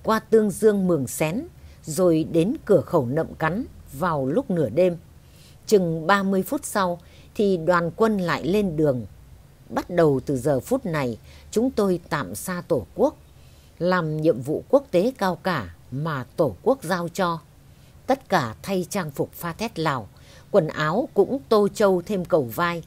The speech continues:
mũ mềm có lưỡi chai cứng bằng nhựa. Khi trời gần sáng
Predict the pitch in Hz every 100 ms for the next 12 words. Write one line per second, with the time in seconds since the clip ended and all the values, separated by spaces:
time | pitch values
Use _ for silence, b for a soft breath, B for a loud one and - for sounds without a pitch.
0 | B B B 160 196 262 254 180 143 131
1 | 196 233 185 247 220 185 - 170 196 302
2 | 165 131 139 143 - - - b b b
3 | b - 214 196 - 196 143 127 139 123
4 | - 139 190